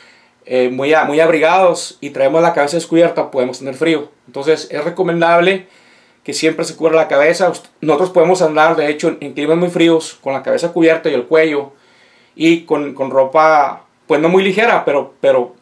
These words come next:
ligera, ¿verdad? Y podemos estar cómodamente calientes, ¿verdad? Entonces,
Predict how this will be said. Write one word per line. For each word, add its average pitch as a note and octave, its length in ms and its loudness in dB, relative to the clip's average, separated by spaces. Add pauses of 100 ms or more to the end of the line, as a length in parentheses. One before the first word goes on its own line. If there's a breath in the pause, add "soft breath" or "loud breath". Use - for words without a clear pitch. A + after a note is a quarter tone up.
ligera, C#3+ 680 -2
¿verdad? C3+ 340 -4
Y D#3+ 60 -10
podemos C3+ 380 -2
estar C3+ 400 -4 (400)
cómodamente C#3+ 1000 -2
calientes, D3 500 -2
¿verdad? A#2+ 240 -8 (720 soft breath)
Entonces, G#3+ 720 0